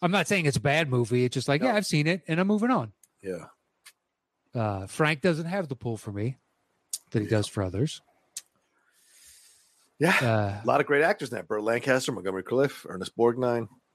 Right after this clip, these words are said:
Speaker 2: Donna Reed.
Speaker 1: It's, it's fine.
Speaker 2: Just letting you know.
Speaker 1: Yeah.
Speaker 2: Anyway, uh, Silence of the Lam-, oh, sorry. You're, you're doing it.
Speaker 1: That's
Speaker 2: Sorry,
Speaker 1: fine.
Speaker 2: sorry, sorry. Go
Speaker 1: It,
Speaker 2: ahead.
Speaker 1: Silence of the Lambs versus One Flew Over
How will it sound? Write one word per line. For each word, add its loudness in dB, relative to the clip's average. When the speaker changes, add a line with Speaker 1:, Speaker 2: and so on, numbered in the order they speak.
Speaker 2:
Donna -4
Reed. 4
Speaker 1:
It's, -20
it's -12
fine. 0
Speaker 2:
Just -8
letting -8
you -10
know. -12
Speaker 1:
Yeah. 2
Speaker 2:
Anyway, 0
uh, 2
Silence 0
of 2
the 2
Lam-, 2
oh, 2
sorry. 0
You're, -2
you're -4
doing -8
it. -18
Speaker 1:
That's 6
Speaker 2:
Sorry, 2
Speaker 1:
fine. 0
Speaker 2:
sorry, -12
sorry. -2
Go -2
Speaker 1:
It, -4
Speaker 2:
ahead. -18
Speaker 1:
Silence 0
of 2
the 2
Lambs 2
versus -2
One 0
Flew 0
Over -2